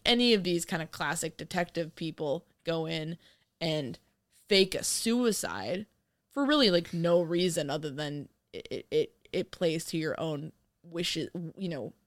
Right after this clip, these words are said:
wishes in that scene. So, you know, it just, it's, it, it's, it, it's, it's, it's bad. It's not good. It's no good. It, it completely fails to capture anything about what, what the character, I think, could represent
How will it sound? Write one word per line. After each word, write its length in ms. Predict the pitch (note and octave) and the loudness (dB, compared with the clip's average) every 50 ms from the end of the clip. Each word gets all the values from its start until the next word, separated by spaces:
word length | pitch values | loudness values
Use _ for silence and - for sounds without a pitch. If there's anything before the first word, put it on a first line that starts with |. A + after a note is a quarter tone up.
| _ _ | _ _
wishes 380 | F3 F3+ F3+ - E3 D#3+ D3 D#3 | -6 -4 -4 -2 -2 -4 -4 -6
in 80 | D#3 | -6
that 220 | D3 B2+ A#2+ - - | -6 -8 -10 -12 -14
scene. 460 | - - G3 F3+ - - G2+ G#3 A3+ _ _ _ _ _ _ _ _ _ _ _ _ _ _ _ _ | -12 -8 -8 -8 -8 -8 -10 -12 -12 _ _ _ _ _ _ _ _ _ _ _ _ _ _ _ _
So, 380 | - - F#3 F3 E3+ E3+ E3 E3+ _ _ _ _ _ _ _ _ _ _ _ _ _ - _ _ _ _ _ - | -4 2 4 4 4 4 2 0 _ _ _ _ _ _ _ _ _ _ _ _ _ -20 _ _ _ _ _ -6
you 100 | - D4 | -2 0
know, 120 | C#4+ C#4+ | 0 0
it 80 | D4 - | 0 0
just, 160 | - C#4 - _ _ _ _ _ _ - | -4 -6 -6 _ _ _ _ _ _ -14
it's, 260 | C4+ B3+ - - - _ _ _ _ _ _ _ _ _ _ _ _ _ _ _ _ _ _ _ _ - | -14 -14 -14 -18 -20 _ _ _ _ _ _ _ _ _ _ _ _ _ _ _ _ _ _ _ _ -14
it, 140 | B3 B3+ - | -10 -6 -4
it's, 160 | - A3+ - | -4 -4 -4
it, 160 | - A#3 A#3 _ _ - | -6 -6 -8 _ _ -4
it's, 320 | - - - A#3 - - | -2 0 0 -2 -2 -2
it's, 240 | - - B3+ - - | -2 -2 -2 -2 -2
it's 280 | - C4 B3 - - B3 | -2 -2 -2 -2 -6 -6
bad. 280 | - C#4+ A#3+ - - - | -4 -2 -2 -2 -2 -6
It's 220 | - - - - | -8 -8 -8 -6
not 180 | G#3+ G3+ - - | -6 -6 -6 -6
good. 140 | - - - _ _ _ _ _ _ _ _ | -10 -12 -12 _ _ _ _ _ _ _ _
It's 120 | _ _ - | _ _ -14
no 100 | F#3+ F3+ | -12 -12
good. 220 | - - - - _ _ _ _ _ _ _ _ _ _ _ _ - | -12 -12 -16 -18 _ _ _ _ _ _ _ _ _ _ _ _ -2
It, 160 | - A3 - | -2 0 4
it 420 | - G#3 G#3 - - G#3+ - - - | 4 4 4 4 -4 -8 -8 -4 0
completely 380 | A3+ A3 G3+ B3+ A#3+ G3+ A3 | 0 2 4 4 4 4 2
fails 320 | G#3 - A3 G3 F#3+ F3+ - | 2 4 6 6 6 4 0
to 80 | F#3 | -6
capture 560 | - - E3+ E3+ E3 - - - E3+ D#3+ - - | 0 2 2 2 2 0 -2 -4 -2 -2 -2 -4
anything 540 | E3+ E3 D#3 D#3+ E3 D#3 D3 C#3+ C3+ - - | -6 -4 -4 -6 -4 -4 -4 -4 -6 -8 -6
about 360 | - E3+ D#3+ C3+ G#2+ G2 - - | -8 -6 -2 -2 -2 -4 -4 -8
what, 160 | - D#3+ - _ _ _ | -12 -12 -12 _ _ _
what 160 | - F3+ - | -14 -14 -14
the 60 | - | -12
character, 460 | - - F3+ E3 E3 F#3+ - F3+ E3 D#3+ | -8 -6 -6 -6 -6 -8 -8 -8 -6 -6
I 60 | F3 | -6
think, 380 | - - A2 - A3+ _ - _ _ _ _ | -8 -8 -10 -10 -12 _ -18 _ _ _ _
could 220 | - - F#3 E3+ | -2 -2 0 0
represent 640 | E3 D3 D3+ - F3 F3+ E3 E3+ E3+ F3 F#3 - - | 0 -2 -2 -4 -6 -2 0 0 0 0 -2 -6 -10